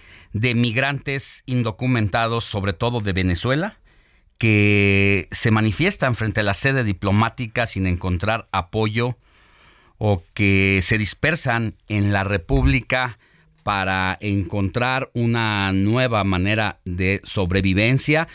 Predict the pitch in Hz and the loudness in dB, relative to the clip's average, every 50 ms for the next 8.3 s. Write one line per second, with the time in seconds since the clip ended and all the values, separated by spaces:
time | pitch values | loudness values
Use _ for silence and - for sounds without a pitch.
0 | - - - - - - - - 123 - 160 165 165 - - 185 180 151 147 - | -18 -20 -20 -20 -10 -4 -2 0 0 2 0 0 0 -2 0 -2 0 0 0 -2
1 | 247 302 302 208 165 156 139 - - - 147 139 135 165 196 196 - - 147 120 | -2 -2 -2 -2 -2 -2 -4 -4 -2 0 0 2 2 2 0 0 0 0 -2 -2
2 | 107 - - _ _ - 120 117 110 117 117 113 117 139 165 170 147 160 160 156 | -2 -4 -10 _ _ -6 -4 -2 0 0 0 0 0 0 0 0 0 0 0 0
3 | 151 139 120 - _ _ _ _ _ _ _ _ - 104 113 110 107 101 113 127 | 0 -2 -4 -6 _ _ _ _ _ _ _ _ -6 -2 -2 0 0 0 0 0
4 | 151 170 - - - 160 156 156 151 151 151 156 156 - - _ _ _ - _ | 0 0 -2 -4 -4 -2 0 2 2 2 2 0 0 -2 -6 _ _ _ -20 _
5 | _ _ _ - - 85 - - 113 120 117 110 101 101 110 113 113 104 90 87 | _ _ _ -8 -8 -6 -6 -6 -4 -4 -2 -2 -2 -2 0 0 0 0 0 0
6 | 85 - 107 117 127 120 - - 98 98 92 85 - 104 98 98 90 87 - 139 | -2 0 0 0 0 0 -2 -2 -2 -2 -2 0 0 0 0 0 0 -2 -2 -2
7 | 139 147 135 127 110 - 104 - 110 113 117 - 135 131 110 110 98 - - 127 | 0 0 -2 -4 -4 -4 -4 -2 -2 -4 -2 -2 -2 0 0 -2 -2 -4 -4 -2
8 | 127 127 131 117 113 | 0 0 0 0 -2